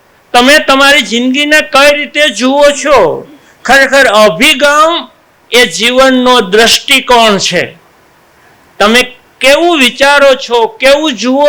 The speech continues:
છો, તમારી દ્રષ્ટિ કેવી છે જીવન પ્રત્યેની, તમે જેની સાથે જીવો છો એના માટે તમારી માન્યતા કેવી છે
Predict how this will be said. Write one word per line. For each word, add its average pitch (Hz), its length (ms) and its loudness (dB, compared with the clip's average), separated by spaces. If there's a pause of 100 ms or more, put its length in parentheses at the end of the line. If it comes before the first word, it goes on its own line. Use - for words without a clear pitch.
છો, 226 480 -2 (160)
તમારી 262 240 0
દ્રષ્ટિ 254 580 -2
કેવી 269 400 0
છે 302 160 -4
જીવન 269 460 0
પ્રત્યેની, 285 960 -2 (360)
તમે 269 220 2
જેની 247 280 0
સાથે 240 440 -2
જીવો 285 300 -2
છો 285 120 -2
એના 269 240 2
માટે 285 300 2
તમારી 277 360 0
માન્યતા 277 540 0
કેવી 277 440 -2
છે 269 420 -2